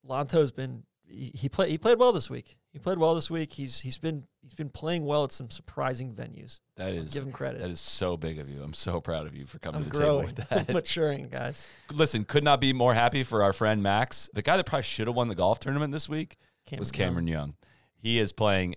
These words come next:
Speaker 2: out of control golf. He led the field in strokes. He wiped the field with,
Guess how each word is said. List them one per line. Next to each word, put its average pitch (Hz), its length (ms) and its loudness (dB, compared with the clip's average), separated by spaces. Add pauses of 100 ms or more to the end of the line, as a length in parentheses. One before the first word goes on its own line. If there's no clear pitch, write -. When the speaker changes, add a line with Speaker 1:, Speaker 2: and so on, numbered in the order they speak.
(140)
Speaker 2:
out 110 220 6
of 98 100 2
control 95 420 2
golf. 85 380 2
He 87 220 -2
led 95 320 0
the 90 80 -4
field 95 260 -2
in 85 80 -6
strokes. 95 340 -4
He 123 120 2
wiped 135 500 0
the 101 100 -6
field 80 360 -6
with, 80 180 -8